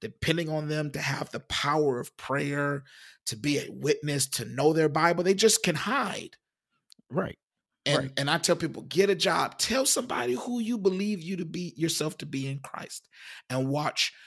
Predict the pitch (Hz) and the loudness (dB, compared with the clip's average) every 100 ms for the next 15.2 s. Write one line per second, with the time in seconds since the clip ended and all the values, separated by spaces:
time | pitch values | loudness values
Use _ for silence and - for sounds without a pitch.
0 | - - 131 - 139 143 131 120 - 147 | -16 -6 -4 -4 -2 0 -2 -4 -2 -2
1 | 139 131 - 120 135 131 143 139 - 120 | -2 -4 -6 -4 -2 -2 -2 -4 -6 -6
2 | 135 135 - 113 - 139 170 170 165 160 | -8 -8 -8 -6 -2 2 2 4 2 4
3 | 147 - 120 135 131 139 135 131 131 - | 0 -2 -4 -4 -4 -4 -4 -4 -4 -6
4 | - - - 76 - - - - - - | -10 -10 -10 -10 -12 -12 -14 -14 -18 -20
5 | _ - - - 131 135 131 143 135 147 | _ -20 -20 -8 -2 -2 0 0 4 2
6 | 131 151 143 143 139 139 156 - - 135 | 4 2 2 -2 -2 2 2 0 -4 -4
7 | - - 131 127 127 139 135 139 135 135 | -4 -4 -2 -2 -2 -2 -4 -6 -6 -4
8 | 135 127 113 - 143 131 131 131 131 135 | -4 -4 -4 -2 -2 -2 -4 -6 -4 -2
9 | 139 139 135 135 131 135 - 139 - - | -2 -2 -4 -6 -6 -4 -6 -6 -6 -2
10 | - - - - _ _ _ _ _ _ | -2 -2 -6 -16 _ _ _ _ _ _
11 | _ _ - 127 110 131 127 151 139 - | _ _ -12 -8 -4 -4 -2 -2 -2 -4
12 | 123 107 - - - - - 131 196 - | -4 -4 -2 -4 -6 -4 -2 6 6 6
13 | - 151 147 139 127 104 117 - 120 104 | 0 4 4 4 -2 -4 -4 -6 -6 -8
14 | 101 - - - - 240 180 185 185 113 | -12 -12 -12 -10 -2 -2 0 0 0 -2
15 | 110 | -4